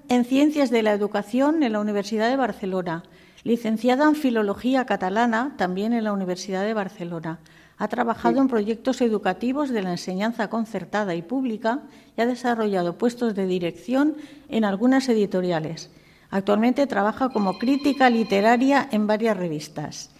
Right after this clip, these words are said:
Speaker 1: Pues vamos a ver, doña Guadalupe, ¿qué nos puede usted contar de sus padres? Porque fueron un gran ejemplo para los siete hermanos que so-, han sido ustedes, los familiares,
Speaker 2: Sí.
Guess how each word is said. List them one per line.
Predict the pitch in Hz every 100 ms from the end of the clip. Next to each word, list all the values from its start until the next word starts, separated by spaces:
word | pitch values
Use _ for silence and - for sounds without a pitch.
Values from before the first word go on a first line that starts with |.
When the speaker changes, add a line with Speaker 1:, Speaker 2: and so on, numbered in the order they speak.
| - - _
Speaker 1:
Pues | - 208
vamos | 240 302 277
a | 254
ver, | 247
doña | 254 220 202
Guadalupe, | 202 202 196 240 220 180
¿qué | 254
nos | 285 294
puede | - 254 262 254
usted | 220 233 254
contar | 247 208 202 240
de | 226 196
sus | - 180
padres? | - 262 294 170 151 - - - - _ _
Porque | 214 202 196 202
fueron | - 254 277 311
un | 269
gran | 247 233
ejemplo | 233 - 262 269 302 339 - - - -
para | 214 202
los | 196 196
siete | 240 240 240
hermanos | 226 226 269 208 -
que | 202
so-, | - 220
han | 214
sido | 208 233 214
ustedes, | 196 - 214 196 175 - - - - _
los | - 214
familiares, | 226 208 208 208 214 190
Speaker 2:
Sí. | 180